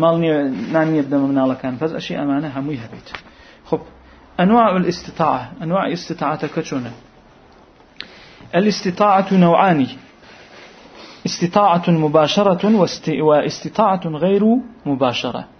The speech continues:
استطاعتك مباشر واستطاعتك يعني مستقيم، استطاعتك غير مباشرة. يعني چی؟ الأول ال-، فالاستطاعة المباشرة، استطاعة مباشرة مثلا هي أن يتمكن الإنسان من الحج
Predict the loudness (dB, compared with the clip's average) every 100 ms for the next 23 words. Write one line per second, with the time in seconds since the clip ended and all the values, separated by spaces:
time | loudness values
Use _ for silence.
0 | -20 -20 -20 -10 -8 -4 0 2 2 2
1 | 0 0 -2 2 2 2 0 0 -6 -6
2 | -6 -6 -2 0 0 -2 -4 -4 -6 -6
3 | -2 0 0 -2 -4 0 0 0 -4 -8
4 | -6 -4 -2 -2 -2 -2 -2 0 0 0
5 | 0 -2 -4 -8 -6 0 2 2 -2 -8
6 | -10 -12 -14 -16 -18 -16 -14 -12 -2 2
7 | 6 6 6 4 4 4 2 2 2 2
8 | 0 -2 2 2 2 2 0 2 2 4
9 | 2 0 -2 -6 -4 -2 0 2 2 2
10 | 2 2 2 2 2 -2 -4 0 2 2
11 | 2 0 -2 -8 -20 -20 -18 -10 2 2
12 | 4 4 4 4 0 0 0 -2 -4 0
13 | 2 2 2 -2 -4 0 2 4 0 0
14 | -2 0